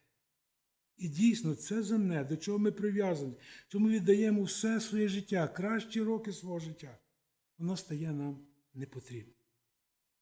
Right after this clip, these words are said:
Але, на жаль, тоді, коли і ми вже, як цей брат казав, «Я вже нікому не нужен».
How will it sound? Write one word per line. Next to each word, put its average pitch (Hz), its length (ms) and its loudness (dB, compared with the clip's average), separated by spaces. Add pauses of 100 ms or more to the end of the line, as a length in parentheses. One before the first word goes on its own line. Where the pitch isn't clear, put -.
(180)
Але, 147 160 -4
на 156 120 -2
жаль, 170 200 -2
тоді, 160 500 -6 (580)
коли 160 340 -6
і 147 180 -4
ми 151 160 -4
вже, 120 360 -8 (520)
як 123 120 -18
цей 131 180 -8
брат 127 260 -8
казав, 135 300 -8
«Я 147 160 -6
вже 113 120 -8
нікому 113 380 -8
не 117 120 -6
нужен». 107 300 -10